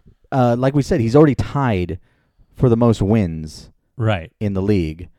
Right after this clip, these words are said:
Speaker 1: Uh, he, I mean, yeah, it's a s-, it's not even a small sample size. You can't even say that. So some people would point to the fact that his E R A and whip are low. Yeah, but he's just been on
Speaker 2: He's, like,
Speaker 1: fire his last
Speaker 2: ridiculously
Speaker 1: starts.
Speaker 2: low, yeah.
Speaker 1: It's insane what he's, what he's doing this season,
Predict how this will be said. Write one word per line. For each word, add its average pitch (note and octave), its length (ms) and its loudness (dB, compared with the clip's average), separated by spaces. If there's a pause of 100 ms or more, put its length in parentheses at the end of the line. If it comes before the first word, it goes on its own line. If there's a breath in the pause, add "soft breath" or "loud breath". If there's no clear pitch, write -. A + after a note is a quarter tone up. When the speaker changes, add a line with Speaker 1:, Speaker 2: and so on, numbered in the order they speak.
(540)
Speaker 1:
Uh, E2+ 440 -6
he, - 300 -16 (120)
I - 20 -10
mean, A#2+ 400 -6
yeah, B2 280 -6
it's G#2+ 180 -10
a - 20 -8
s-, - 240 -16
it's A#2 180 -10
not F#3 140 -4
even E3+ 160 -4
a - 20 -4
small B2+ 240 0
sample G2+ 280 0
size. E2 160 -6
You F2 60 -10
can't A2+ 140 -4
even F#2+ 140 -6
say G2+ 220 -2
that. D#2+ 180 -8
So G2+ 180 -4
some C3 180 -4
people A#2+ 180 0
would A2 140 2
point A2+ 200 -2
to G2 60 -10
the F#2+ 80 -6
fact F#2+ 240 -4
that F2+ 100 -8
his F2+ 140 -10
E F#2+ 80 -4
R F2+ 140 -2
A - 20 -6
and F2 100 -12
whip F#2 180 -6
are F2 120 2
low. E2+ 320 -2 (480)
Yeah, G2 400 -4 (100)
but A2 220 -2
he's A#2 180 -6
just B2+ 180 -6
been A2+ 160 -2
on C3 160 -2
Speaker 2:
He's, C3 200 0
like, A#2 140 4
Speaker 1:
fire F#2+ 260 0
his A#2+ 180 2
last A2 260 2
Speaker 2:
ridiculously A2 100 0
Speaker 1:
starts. G2 280 2
Speaker 2:
low, F#2 220 -4
yeah. G2+ 320 -4 (360)
Speaker 1:
It's C3+ 200 -4 (180)
insane A#2 720 -4
what G2+ 160 0
he's, G2+ 240 -8
what G#2+ 140 0
he's F#2+ 160 -4
doing G#2+ 220 4
this F#2 120 -6
season, F2 400 -6